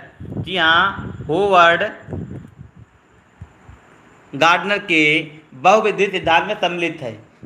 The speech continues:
यह प्राथमिक है, मानसिक शासन के जो है, प्राथमिक मानसिक योग्यता में सम्मिलित नहीं है, इसलिए विकल्प नंबर बी इस question का बिल्कुल सही जवाब हो जाएगा। बी is the right answer, संगीत की योग्यता को सम्मिलित नहीं किया जाता है।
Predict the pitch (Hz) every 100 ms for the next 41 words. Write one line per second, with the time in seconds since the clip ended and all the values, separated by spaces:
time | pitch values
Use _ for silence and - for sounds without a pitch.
0 | - 160 208 214 175 160 170 196 196 202
1 | 233 - - _ _ _ _ - - -
2 | 160 165 214 202 202 190 196 226 220 202
3 | 196 165 175 - - - 180 180 214 196
4 | 190 196 190 196 190 175 175 160 156 202
5 | 165 160 156 - - - 196 208 190 180
6 | 202 190 180 170 165 - - - _ _
7 | - 147 214 208 175 190 180 165 160 202
8 | 180 151 139 123 123 120 120 120 - -
9 | _ _ _ _ - 147 214 196 185 190
10 | 202 208 185 175 202 - 185 170 180 180
11 | 180 160 156 226 - - - 208 208 196
12 | 165 156 135 120 127 117